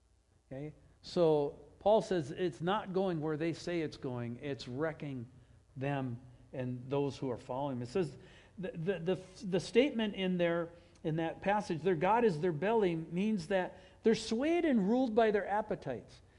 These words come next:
Okay, now instantly that's gonna cause all of us after Christmas great guilt, right? Christmas comes, boy inflates. All right, so, right? But think with me for a second. We have a lot of different appetites. We have appetite for food. We have appetites for stuff, appetites for bodies.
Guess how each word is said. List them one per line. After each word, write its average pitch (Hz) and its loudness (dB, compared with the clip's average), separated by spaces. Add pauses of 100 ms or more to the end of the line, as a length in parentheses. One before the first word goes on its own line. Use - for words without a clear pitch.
(140)
Okay, 208 6
now 208 6
instantly 262 2
that's - 2
gonna 196 0
cause 185 4
all 233 8
of 214 6
us 202 4
after 196 0
Christmas 196 0
great 185 2
guilt, 143 0 (760)
right? 180 2 (1300)
Christmas 202 4
comes, 208 2
boy 185 4
inflates. 165 -2
All 165 0
right, 180 2 (380)
so, 185 4 (1080)
right? 214 2 (400)
But 220 0 (680)
think 330 0
with 359 4
me 240 2
for 220 2
a 180 2
second. 180 0
We 254 0
have 339 2
a - 4
lot 240 0
of 202 -2
different 180 -2
appetites. 135 -6
We 175 0
have 170 0
appetite 143 -4
for 123 -8
food. 254 2
We 165 2
have 139 0
appetites 151 -4
for 113 -10
stuff, 202 -2
appetites 160 -4
for 175 -6
bodies. 160 -8